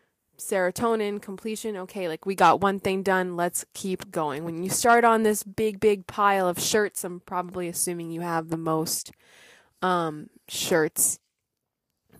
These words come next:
It gets a little lengthy and you don't get to finish it. You might not finish it for days. I don't know what you're working with.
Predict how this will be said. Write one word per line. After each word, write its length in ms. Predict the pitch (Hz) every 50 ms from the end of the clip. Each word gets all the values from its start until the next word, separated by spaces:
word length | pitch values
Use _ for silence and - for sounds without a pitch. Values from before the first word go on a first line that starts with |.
| - -
It 160 | 208 196 180
gets 220 | - 208 196 - -
a 80 | 214
little 280 | 208 208 208 208 208 202
lengthy 680 | 202 196 190 196 190 - - 202 196 190 185 180 - -
and 380 | 180 180 175 175 170 175 170 - _
you 160 | - 180 180
don't 180 | 180 180 180 175
get 160 | 185 180 -
to 80 | - 175
finish 500 | - - 185 175 175 170 170 - - 175
it. 200 | 165 160 156 -
You 100 | - 170
might 200 | 170 175 175 143
not 220 | 170 180 180 190 190
finish 380 | - 196 180 180 180 - -
it 100 | 190 175
for 180 | - - 185 175
days. 460 | 170 180 170 165 165 160 165 175 - -
I 120 | - 175
don't 120 | 175 170 170
know 140 | 170 170 170
what 220 | 170 170 170 -
you're 100 | - 170
working 380 | 165 170 165 165 - 175 170 165
with. 340 | 170 - 190 - - -